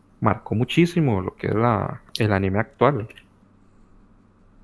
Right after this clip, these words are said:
Y la serie, obviamente, la trama es compleja, pero, di, tiene de todo un poco. Tiene elementos religiosos,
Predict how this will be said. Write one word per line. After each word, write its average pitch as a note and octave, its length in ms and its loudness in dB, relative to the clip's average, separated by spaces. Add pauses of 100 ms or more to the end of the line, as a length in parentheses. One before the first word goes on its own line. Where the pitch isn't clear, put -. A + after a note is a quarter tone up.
Y B2+ 180 0
la G#2 160 2
serie, G#2 300 4
obviamente, C#3 500 4
la A2 140 0
trama A#2+ 440 0
es - 120 -12
compleja, A2+ 640 0 (1700)
pero, G#2+ 300 2
di, A#2 120 2
tiene A2 360 2
de G#2 80 2
todo C3 300 0
un G2+ 120 -4
poco. - 640 -2
Tiene G#2 180 0
elementos G#2+ 560 0
religiosos, G2+ 920 0